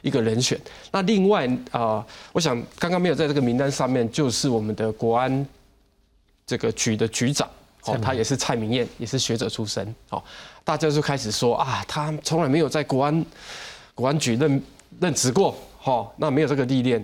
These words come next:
Speaker 1: 那我跟各位报告，吼，美国现在C I A的这个中情局的局长叫 William Burns，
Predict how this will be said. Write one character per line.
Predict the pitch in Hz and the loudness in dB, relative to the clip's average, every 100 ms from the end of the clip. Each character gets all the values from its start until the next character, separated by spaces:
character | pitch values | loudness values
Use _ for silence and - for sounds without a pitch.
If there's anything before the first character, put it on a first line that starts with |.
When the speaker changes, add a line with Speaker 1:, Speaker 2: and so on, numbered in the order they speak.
| - | -4
Speaker 1:
那 | 151 | -2
我 | 123 117 | -2 0
跟 | 135 | 0
各 | 143 | 2
位 | 127 | 2
报 | 143 | 0
告， | 110 123 | 2 0
吼， | 107 110 - - - | -2 -10 -14 -20 0
美 | 117 | 2
国 | 123 | 2
现 | 190 | 2
在 | 165 | 2
C | 147 - 180 | 2 2 2
I | 175 | 4
A | 170 180 170 | 4 2 2
的 | 151 123 110 | 2 2 -2
这 | 147 | 0
个 | 127 | 0
中 | 120 180 | 2 2
情 | 147 147 | 2 2
局 | 127 | 4
的 | 117 | 2
局 | - 131 | 2 0
长 | 120 101 | -2 -4
叫 | - 127 113 | -2 0 0
William | 151 170 156 151 151 | 2 2 4 4 4
Burns， | 151 143 110 - - | 4 2 2 0 -2